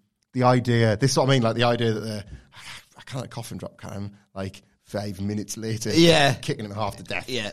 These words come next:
Speaker 1: That's great in intra-match character development. Darby has a, like, a thirst for the title,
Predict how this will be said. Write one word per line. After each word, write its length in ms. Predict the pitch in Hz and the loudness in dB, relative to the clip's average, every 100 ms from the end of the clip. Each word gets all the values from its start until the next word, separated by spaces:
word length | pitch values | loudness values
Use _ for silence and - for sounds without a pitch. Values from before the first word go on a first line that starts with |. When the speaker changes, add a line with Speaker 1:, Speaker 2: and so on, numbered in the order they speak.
| - | -4
Speaker 1:
That's 420 | 104 110 - - | -2 0 -2 -6
great 400 | - 127 117 113 | -4 0 0 0
in 220 | 117 113 113 | -2 -4 -2
intra-match 460 | 127 123 113 - | -4 -4 -6 -6
character 340 | - 110 - 107 | -2 -2 -2 -6
development. 520 | 104 101 104 101 - - - _ | -4 -2 -2 -4 -6 -14 -20 _
Darby 680 | - 104 107 110 104 101 - - _ _ _ | 0 4 4 2 0 -2 -8 -18 _ _ _
has 260 | - 104 110 | -6 -2 2
a, 360 | 107 107 107 - 110 | 2 4 2 -2 -4
like, 420 | 107 107 - - _ _ _ | -2 -2 -6 -20 _ _ _
a 60 | - | -16
thirst 480 | - 123 127 127 - | 0 4 4 2 -2
for 80 | |
the 80 | 123 | -2
title, 540 | 120 - 127 - 139 | -2 -2 -2 0 -4